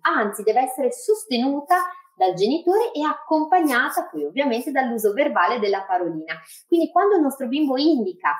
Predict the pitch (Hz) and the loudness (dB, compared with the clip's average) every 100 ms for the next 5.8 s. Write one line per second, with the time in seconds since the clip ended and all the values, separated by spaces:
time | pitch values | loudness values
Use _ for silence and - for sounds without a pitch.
0 | - _ - 190 208 202 - 196 190 202 | -8 _ -4 -2 0 -2 -2 -4 -2 0
1 | 214 196 - - 226 - 165 - - - | 0 -2 0 2 4 2 -2 -4 -6 -4
2 | 240 262 240 226 - 214 254 - - 226 | 0 2 2 0 0 0 0 0 0 0
3 | 269 240 - - 269 269 320 247 214 233 | 2 0 0 0 0 2 0 0 2 0
4 | 233 233 285 320 330 359 - 349 269 233 | 0 0 0 0 -2 -4 -2 -2 0 0
5 | 254 320 240 202 185 - 226 | 2 2 2 0 -2 -2 -4